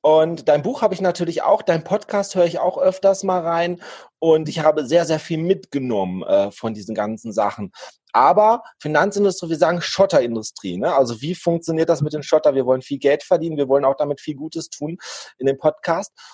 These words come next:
Und, ähm, ja, sag doch mal ganz kurz, wie hast du denn angefangen mit dem Thema Öffentlichkeit? Wie bist du in die Sichtbarkeit gekommen? Das Thema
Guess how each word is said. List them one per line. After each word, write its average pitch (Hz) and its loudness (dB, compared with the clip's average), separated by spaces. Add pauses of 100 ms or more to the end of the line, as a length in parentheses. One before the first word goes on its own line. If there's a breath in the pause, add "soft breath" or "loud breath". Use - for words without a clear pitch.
(260 loud breath)
Und, 156 2
ähm, 151 4 (560 soft breath)
ja, 139 -4 (180)
sag - 0
doch 247 2
mal 208 4
ganz 185 2
kurz, 147 -2
wie 202 0
hast 208 -2
du - 2
denn 156 0 (140)
angefangen 220 0 (200)
mit 180 0
dem 175 -2
Thema 180 2 (260)
Öffentlichkeit? 156 0
Wie 175 -8
bist 208 -12
du 208 -4
in 185 -4
die 180 0
Sichtbarkeit 202 0
gekommen? 185 0
Das 160 -6
Thema 190 0